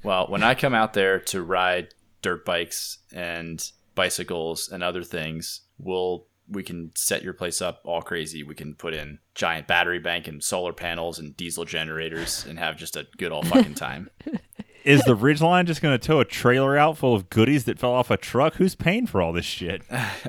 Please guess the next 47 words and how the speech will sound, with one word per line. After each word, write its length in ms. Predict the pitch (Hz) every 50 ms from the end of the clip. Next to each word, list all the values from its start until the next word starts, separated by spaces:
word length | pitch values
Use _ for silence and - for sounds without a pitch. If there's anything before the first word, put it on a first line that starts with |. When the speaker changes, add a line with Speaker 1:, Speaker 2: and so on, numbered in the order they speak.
| -
Speaker 1:
mean, 100 | 107 113
I 40 | 110
figured 300 | - - 170 127 98 92
you 80 | 127 165
guys 240 | - 113 85 - -
were. 220 | 87 104 135 - _ _ _ _
Speaker 3:
<laughs> 280 | - - - - 135 -
Well, 220 | 226 269 240 - - 370 - - - 370 285 - _
sorry. 560 | - 320 - 180 165 143 107 104 110 120 113 117 110 - -
Well, 260 | 269 294 285 - 247 - _ _ _ _ _ _ _ _ _ - _ _ _ _ _ _ _ _ _ _ _ _
I 80 | - 113
just 180 | 113 127 127 -
checked 220 | - 147 143 -
the 80 | - 110
ledger 300 | 104 110 120 113 104 98
and 80 | 95 95
it's 140 | 92 92 -
not 140 | 123 120 120
in 60 | 107
the 60 | 101
budget 420 | 85 - - 85 90 85 87 - -
this 200 | 85 82 - -
year. 220 | 85 87 95 85 80 - - - - - - - - - -
Speaker 1:
Just 240 | - 92 87 -
write 180 | 92 92 92 92
it 80 | 95 104
off. 160 | 117 117 110
Speaker 3:
Um, 320 | 113 113 113 113 113 113 117
Speaker 1:
Just 200 | 107 95 - -
write 200 | 92 95 104 107
it 80 | 113
off. 300 | 117 117 104 - - - _ _ _ - - - - _ _ _ _ _ - - - _ _ _ _ _ 98
Speaker 3:
I 40 | 95
can't 320 | - - - 90 78 76
go 140 | 87 87 80
down 200 | 76 76 78 80
this 200 | 80 78 - -
right 160 | - 82 85
now. 180 | 90 85 85 87 _
Jesus 380 | - 90 82 - _ _ _ _
Christ. 340 | - _ - - 90 _ - -
Speaker 2:
Oh, 60 | 208
yeah. 300 | 202 202 196 185 180 175
I 40 | 175
mean, 180 | 190 202 208
we 120 | 202 202 202
do, 440 | 185 202 202 202 196 170 - -